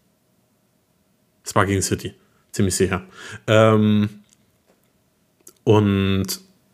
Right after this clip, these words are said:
wie gesagt, er wär, wär ein toller Kaderspieler, aber ich glaube,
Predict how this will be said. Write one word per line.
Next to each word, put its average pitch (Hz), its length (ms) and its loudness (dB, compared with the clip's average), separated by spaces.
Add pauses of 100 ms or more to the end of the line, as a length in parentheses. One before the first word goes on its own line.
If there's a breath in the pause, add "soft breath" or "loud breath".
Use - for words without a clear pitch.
(1000)
wie 107 140 -2
gesagt, 98 280 0
er 113 60 2
wär, 113 300 4
wär 113 80 4
ein 113 100 2
toller 127 280 4
Kaderspieler, 117 640 2
aber 98 500 -2 (260 loud breath)
ich - 120 -14
glaube, 107 580 6